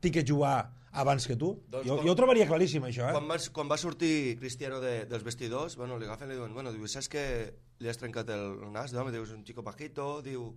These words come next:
Speaker 2: «Claro», diu, «la inercia, no sé què», diu, «però quien entiende de fútbol ja sap que això no és cap expulsió, eh?» Diu, «Això és perquè lo que em seguia a mi era més baixet que jo i, i li he tocat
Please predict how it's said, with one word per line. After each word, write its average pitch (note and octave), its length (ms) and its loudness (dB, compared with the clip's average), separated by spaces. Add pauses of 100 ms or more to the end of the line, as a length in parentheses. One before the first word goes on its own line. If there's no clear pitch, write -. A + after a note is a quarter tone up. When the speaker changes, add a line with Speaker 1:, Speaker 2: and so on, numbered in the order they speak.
Speaker 2:
«Claro», A#2 320 -8
diu, A#2 200 -8 (460)
«la A#2 100 -6
inercia, D3+ 480 0
no C#3 100 -4
sé C3 140 -8
què», C#3 220 -4 (340)
diu, C3 220 -8
«però B2+ 320 0
quien B2+ 140 -8
entiende D3 420 -4
de D#3 80 -4
fútbol D#3 320 0
ja D3+ 140 0
sap C3+ 320 -6 (100)
que - 100 -6
això C3 120 -4
no B2 80 0
és B2 60 -4
cap C3+ 120 -4
expulsió, A#2 480 -4 (100)
eh?» - 60 -12 (680)
Diu, A#2 120 -2
«Això A2+ 120 -4
és A#2+ 100 -8
perquè C3+ 300 -4
lo A#2+ 160 -4
que B2 80 -10
em A#2+ 140 -12
seguia B2 380 -6
a - 20 -4
mi B2+ 240 -6 (460)
era C3+ 120 -4
més C3+ 120 -6
baixet B2 240 -4
que C3 120 -4
jo C#3+ 300 0 (420)
i, B2+ 60 -6
i A#2+ 260 -6 (120)
li A2 180 -8
he A2+ 60 -10
tocat A2+ 160 -6